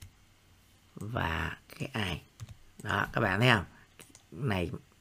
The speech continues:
trùng với cái này, mình chuyển đổi hai cái nội dung của đó.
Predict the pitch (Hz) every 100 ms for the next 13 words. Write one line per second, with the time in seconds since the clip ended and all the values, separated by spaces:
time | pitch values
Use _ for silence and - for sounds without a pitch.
0 | _ _ - - 90 85 95 117 90 82
1 | - - 92 90 - - - 101 135 98
2 | 143 131 110 143 127 87 104 101 107 120